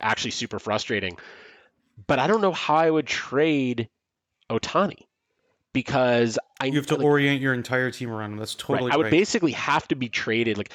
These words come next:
Speaker 1: somebody would have to give me an ace and something else.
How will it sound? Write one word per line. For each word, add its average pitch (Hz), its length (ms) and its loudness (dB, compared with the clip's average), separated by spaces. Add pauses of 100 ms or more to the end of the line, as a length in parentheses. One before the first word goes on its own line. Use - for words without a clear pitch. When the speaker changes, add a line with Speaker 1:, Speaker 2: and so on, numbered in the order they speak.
Speaker 1:
somebody 208 260 0
would 208 100 2
have 143 220 0
to 139 80 -6
give 113 360 -2
me 104 420 -4
an 117 140 -4 (120)
ace 123 580 -6 (880)
and 143 460 0
something 123 420 -4
else. - 380 -16